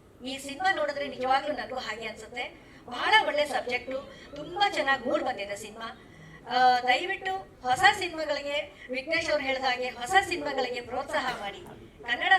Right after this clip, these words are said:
ಸಿನಿಮಾಗಳಿಗೆ ಪ್ರೋತ್ಸಾಹ ಮಾಡಿ, ಕನ್ನಡನ ಉಳಿಸಿ ಬೆಳೆಸಿ. ಈ ತರದ್ದು ಸಬ್ಜೆಕ್ಟ್ಗಳು ನಿಜವಾಗ್ಲೂ ತುಂಬಾ ಕಮ್ಮಿ ಆಗ್ಬಿಟ್ಟಿದೆ, ಮಕ್ಕಳು ಸಿನಿಮಾ ಬರ್ತಾರದೇ ಕಮ್ಮಿ ಆಗಿದೆ. So ಇಂಥ ಸಿನಿಮಾ ಬಂದಾಗ ಎಲ್ಲರ ಸಪೋರ್ಟ್ ತುಂಬಾ ಮುಖ್ಯ ಆಗುತ್ತೆ.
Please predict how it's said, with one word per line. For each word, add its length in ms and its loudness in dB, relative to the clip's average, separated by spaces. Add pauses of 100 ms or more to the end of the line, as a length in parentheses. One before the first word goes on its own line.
ಸಿನಿಮಾಗಳಿಗೆ 520 -6
ಪ್ರೋತ್ಸಾಹ 560 -6
ಮಾಡಿ, 280 -10 (680)
ಕನ್ನಡನ 480 0 (160)
ಉಳಿಸಿ 460 -6
ಬೆಳೆಸಿ. 600 -8 (260)
ಈ 100 -2
ತರದ್ದು 580 0
ಸಬ್ಜೆಕ್ಟ್ಗಳು 600 -2
ನಿಜವಾಗ್ಲೂ 380 2
ತುಂಬಾ 240 -6
ಕಮ್ಮಿ 300 -2
ಆಗ್ಬಿಟ್ಟಿದೆ, 440 -2
ಮಕ್ಕಳು 320 -10
ಸಿನಿಮಾ 220 -8
ಬರ್ತಾರದೇ 460 -2
ಕಮ್ಮಿ 260 -8
ಆಗಿದೆ. 440 -12 (500)
So 80 -2 (600)
ಇಂಥ 180 -10 (120)
ಸಿನಿಮಾ 240 0
ಬಂದಾಗ 420 -4
ಎಲ್ಲರ 300 -2
ಸಪೋರ್ಟ್ 480 -4
ತುಂಬಾ 240 -4
ಮುಖ್ಯ 260 -10
ಆಗುತ್ತೆ. 360 -6